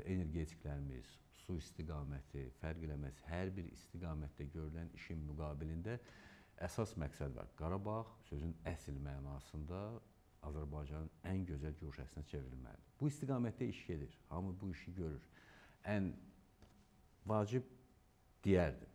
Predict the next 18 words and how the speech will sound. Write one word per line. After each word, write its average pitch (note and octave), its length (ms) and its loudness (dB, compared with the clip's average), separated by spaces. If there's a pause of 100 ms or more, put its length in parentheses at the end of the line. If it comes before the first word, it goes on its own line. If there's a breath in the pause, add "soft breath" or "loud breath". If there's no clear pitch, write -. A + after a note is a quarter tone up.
(120)
bəli, D2 280 2
vacib D#2 320 4
məqamlardan D#2 600 2
biri F#2 160 0
eyni E2+ 240 0
zamanda D2+ 320 0 (120)
bizim G2 400 0
özümüzün C#2+ 560 -4
ora D2+ 340 -2 (180)
köçüb, D2+ 400 -4 (100)
orada D#2+ 340 -4 (140)
daimi D#2 400 0
yaşamağımızdır. C2+ 840 -6 (440 soft breath)
Bu A2+ 100 6
bizim F2+ 180 4
üçün E2 180 -2
çox - 280 -6
vacibdir. G#1+ 440 -8